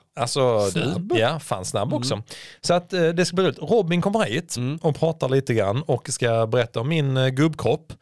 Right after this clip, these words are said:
Speaker 2: Mm.
Speaker 1: Men också lite grann så här inspireras, tycker jag, av att hans löparresa som är superspännande.
Speaker 2: Ja, absolut.
Speaker 1: Så vi ska prata med Robin.
Speaker 2: Mm.
Speaker 1: Eh, veckan efter det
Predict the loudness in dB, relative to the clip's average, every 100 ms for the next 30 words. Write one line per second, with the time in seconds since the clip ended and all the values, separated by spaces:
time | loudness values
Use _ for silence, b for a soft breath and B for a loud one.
0 | B -8 -6 0 2 2 2 0 0 -2
1 | -2 0 0 0 -2 -2 -4 0 0 0
2 | -2 -4 -2 -2 -2 -4 -6 -4 -4 -4
3 | -6 -6 -8 -6 -6 -4 -4 -6 -4 -2
4 | -2 -4 -6 -6 -8 -8 -10 -10 -4 -2
5 | 0 0 0 0 2 0 0 -2 -2 -6
6 | -2 0 2 0 -2 _ _ _ -4 -2
7 | 0 0 -2 0 0 0